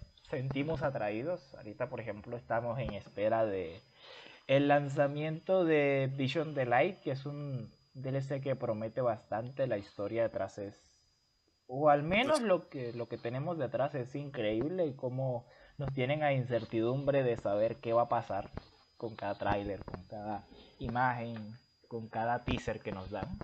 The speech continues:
Speaker 2: Sí. Y, y el hi-, y el hito cósmico. Eso, eso no entiendo, o sea, mucha gente habla de eso como hielo cósmico, y yo, vos decís hielo cósmico y lo primero que pienso es el Lovecraft.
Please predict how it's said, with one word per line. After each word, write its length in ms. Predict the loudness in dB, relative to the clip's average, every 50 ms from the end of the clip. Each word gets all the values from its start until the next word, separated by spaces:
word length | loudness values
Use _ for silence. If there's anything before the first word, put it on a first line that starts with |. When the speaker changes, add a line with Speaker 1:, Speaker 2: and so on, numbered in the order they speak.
| -12 -16 -20 -20 -20 -20 _ _ -18 -16 -14 -12 -6 -4 -4 -4 -4 -6 -20 -12 -8
Speaker 2:
Sí. 260 | -6 -6 -4 -6 -6 -8 -10 -14 -18 _ -20 -20 _ _ _ _ -20 -18 -16 -8 -2
Y, 160 | -2 -2 -2 -2 -2 0
y 40 | 2
el 140 | 2 2 0
hi-, 120 | -2 -4 -6
y 180 | -6 -6 -4 -2
el 80 | -2
hito 200 | -2 0 0 0
cósmico. 640 | 0 2 2 2 2 2 0 -2 -2 -4 -8 -12 -18 -18 -20 -20 -20 -20 _ -16 -16 -16 _ _ -20 -20 -18 -14 -12 -8 -4 -2
Eso, 280 | 0 2 2 2 2 2
eso 160 | 2 2 2 2 2 2
no 60 | 0
entiendo, 320 | 0 2 0 0 0 0 2
o 20 |
sea, 140 | 4 4 2
mucha 240 | 2 2 -4 -6 -6
gente 220 | -6 -2 2 2
habla 180 | 4 4 4 2
de 80 | 2
eso 160 | 2 -2 -4
como 220 | -4 0 0 2 2
hielo 260 | 2 2 0 0 0
cósmico, 460 | 2 2 0 0 0 -2 -2 -2 -2
y 60 | -2
yo, 100 | -2 -4 -4 -4
vos 160 | -4 -4 -4 -4
decís 260 | -4 -4 -4 -4 -4
hielo 200 | -4 -4 -4 -4
cósmico 360 | -6 -6 -6 -6 -8 -6 -6
y 40 | -6
lo 100 | -6 -6
primero 240 | -4 -4 -4 -4 -4
que 100 | -6 -10
pienso 240 | -10 -8 -8 -6
es 100 | -4 -4
el 100 | -2 -2
Lovecraft. 420 | -2 -4 -6 -6 -6 -6 -6 -8